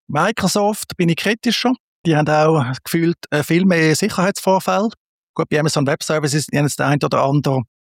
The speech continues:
äh, Vibe-Coding und K-I-Fail gehabt. Also, das hat denen recht viel Geld gekostet, was man so, äh, liest, was sie für Ausfälle gehabt haben, weil sie dort auch in Probleme hineingelaufen sind.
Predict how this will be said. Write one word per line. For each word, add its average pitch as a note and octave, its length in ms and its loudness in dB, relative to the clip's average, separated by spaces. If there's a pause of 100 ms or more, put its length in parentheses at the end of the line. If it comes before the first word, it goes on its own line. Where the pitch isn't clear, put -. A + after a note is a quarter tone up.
äh, C#3 100 -4
Vibe-Coding G#3 880 0
und E3 220 0
K-I-Fail F#3+ 760 0
gehabt. G#3+ 240 -4 (340)
Also, C#3+ 280 -2
das C#3 160 -2
hat C#3 160 -2
denen C3+ 200 2
recht C3 280 -2
viel F3 80 0
Geld D3+ 240 -2
gekostet, - 600 -4 (140)
was F#3 160 0
man F#3 60 0
so, F#3 320 -2
äh, E3+ 160 2
liest, F#3+ 340 0
was F3+ 140 -2
sie F#3 80 2
für F3+ 120 0
Ausfälle G3 360 0
gehabt F3 160 0
haben, F3+ 160 2 (440)
weil D#3 140 0
sie D#3 160 -2
dort D#3+ 160 -2
auch E3+ 40 2
in E3+ 60 -2
Probleme E3 340 0
hineingelaufen E3 500 0
sind. D3 340 0